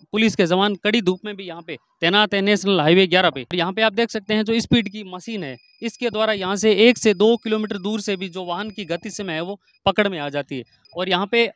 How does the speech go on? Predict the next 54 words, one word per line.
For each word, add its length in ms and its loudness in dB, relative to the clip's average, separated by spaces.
अशोक 320 4
जी 160 2
है, 140 6
वो 120 6
आप 140 6
देख 180 -2
सकते 240 -8
हैं 80 -2
लगातार 520 0
इस 140 -6
मशीन 360 4
को 120 4
मेंटेन 380 0
करते 240 2
हुए 160 4
इस 120 -2
कड़ी 220 0
धूप 200 -2
में 180 4
भी, 140 0
और 220 6
जो 220 8
वाहन 240 4
तेज 260 2
गति 240 -4
से 100 0
आ 60 4
रहे 120 -2
हैं 120 -6
उनको 260 -2
यहाँ 200 0
पे 120 0
उनकी 280 2
गति 240 4
सीमा 220 2
वो 180 0
यहाँ 220 4
पे 120 6
पकड़ 260 0
में 280 4
लेते 300 2
हैं। 100 0
तो 80 -12
यहाँ 220 2
पे, 260 8
अ, 160 -2
अ, 220 4
मतलब 240 2
कितनी 320 4
दूरी 220 8
तक 220 4
आप 260 4
इनकी 340 6
जो 140 10